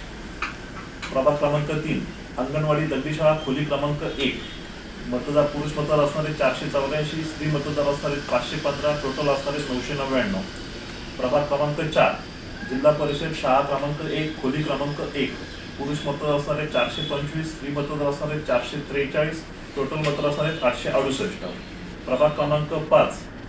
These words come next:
अंगणवाडी दगडी शाळा खोली क्रमांक दोन, पुरुष मतदार असणार आहेत तीनशे सत्त्याण्णव, स्त्री मतदार असणार आहेत चारशे चौसष्ट, एकूण मतदार असणार आहेत आठशे अडुसष्ट.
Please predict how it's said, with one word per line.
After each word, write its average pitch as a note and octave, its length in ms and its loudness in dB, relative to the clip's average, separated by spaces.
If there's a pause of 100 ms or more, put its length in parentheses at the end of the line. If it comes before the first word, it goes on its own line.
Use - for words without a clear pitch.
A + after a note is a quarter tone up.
(360)
अंगणवाडी D#3 480 2
दगडी D3+ 340 -2
शाळा D3+ 200 6
खोली C#3+ 260 0
क्रमांक D3 360 0
दोन, D3+ 260 2 (580)
पुरुष D3 280 -4
मतदार D3 300 0
असणार C#3+ 240 2
आहेत - 140 -2
तीनशे C3+ 320 -6
सत्त्याण्णव, D3+ 580 -2 (140)
स्त्री D3+ 200 -4
मतदार C#3+ 340 0
असणार D3 240 -2
आहेत C#3+ 120 -2
चारशे C3 320 0
चौसष्ट, C#3+ 680 -4
एकूण D3+ 220 -4
मतदार C#3+ 380 0
असणार C#3+ 360 -2
आहेत D3+ 220 -4
आठशे B2 280 -2
अडुसष्ट. C3 500 0